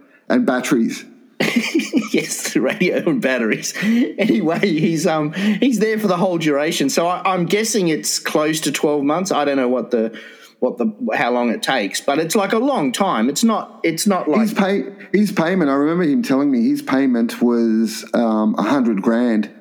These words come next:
Speaker 2: From the crop.
Speaker 1: Yeah, from the crop,
Speaker 2: Yeah,
Speaker 1: and that
Speaker 2: yeah,
Speaker 1: was
Speaker 2: yeah,
Speaker 1: twenty
Speaker 2: yeah.
Speaker 1: years ago.
Speaker 2: Yeah,
Speaker 1: That was
Speaker 2: so he's
Speaker 1: twenty
Speaker 2: doing,
Speaker 1: years
Speaker 2: he's doing, he's, well, that's right, that's right. So he, he, it's big payday, it's big shit for
Speaker 1: Yeah.
Speaker 2: him, right?
Speaker 1: Yeah.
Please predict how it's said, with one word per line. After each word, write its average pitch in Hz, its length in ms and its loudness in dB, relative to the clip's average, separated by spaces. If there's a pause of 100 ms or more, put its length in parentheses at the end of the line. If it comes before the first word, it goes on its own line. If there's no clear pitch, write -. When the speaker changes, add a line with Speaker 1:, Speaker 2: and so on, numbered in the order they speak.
(200)
Speaker 2:
From 202 220 2
the 165 60 0
crop. 160 420 -2 (520)
Speaker 1:
Yeah, - 140 2
from 143 200 0
the 113 60 0
crop, 135 240 0
Speaker 2:
Yeah, 247 60 2
Speaker 1:
and - 100 2
that - 80 0
Speaker 2:
yeah, - 60 0
Speaker 1:
was 240 80 2
Speaker 2:
yeah, 226 100 0
Speaker 1:
twenty 143 180 2
Speaker 2:
yeah. 247 60 2
Speaker 1:
years 254 200 0
ago. - 400 0
Speaker 2:
Yeah, 240 120 2
Speaker 1:
That - 20 0
was 202 100 0
Speaker 2:
so - 60 2
he's 226 100 2 (100)
Speaker 1:
twenty 208 40 0
Speaker 2:
doing, 214 200 0
Speaker 1:
years 208 80 2
Speaker 2:
he's 220 120 0
doing, 190 240 0
he's, 196 200 2
well, 190 140 0
that's 220 160 0
right, 269 240 0
that's 160 200 -2
right. 143 180 0
So 170 160 0
he, 214 140 0
he, 196 360 -2
it's 170 120 -2
big 277 280 0
payday, 190 480 -2
it's - 120 -8
big 302 280 -2
shit 220 280 -2
for - 80 2
Speaker 1:
Yeah. - 120 0
Speaker 2:
him, 98 140 -2
right? 165 260 -2 (160)
Speaker 1:
Yeah. 117 220 0